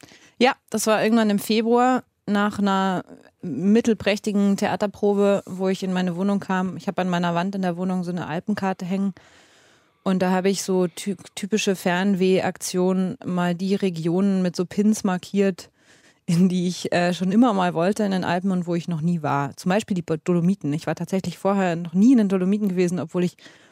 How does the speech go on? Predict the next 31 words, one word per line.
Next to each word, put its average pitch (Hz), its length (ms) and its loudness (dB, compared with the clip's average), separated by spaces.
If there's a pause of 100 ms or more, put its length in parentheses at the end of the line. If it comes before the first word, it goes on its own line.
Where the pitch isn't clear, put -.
(160)
total 180 320 -2
viel 220 180 2
in 185 100 2
den 175 120 -2
Alpen 170 240 -4
unterwegs 170 380 -6
war. 208 120 -2 (300)
Naja, 196 280 2
und 170 100 -2
dann 180 360 0
bin 190 100 0
ich 190 100 -2
am 185 60 2
nächsten 190 240 -2
Morgen 175 160 0
aufgewacht 185 460 -2
und 185 100 -4
an 170 80 -2
dieser 175 180 -2
Karte 180 240 -4
vorbeigelaufen 175 720 -2 (500)
und 180 100 -2
hab 165 140 -4
gedacht, 156 340 -4
ah, - 380 -8
man - 100 -20
könnte 202 240 -8
das - 180 -8
einfach 196 200 -10
mit 214 160 -4
so 202 100 -4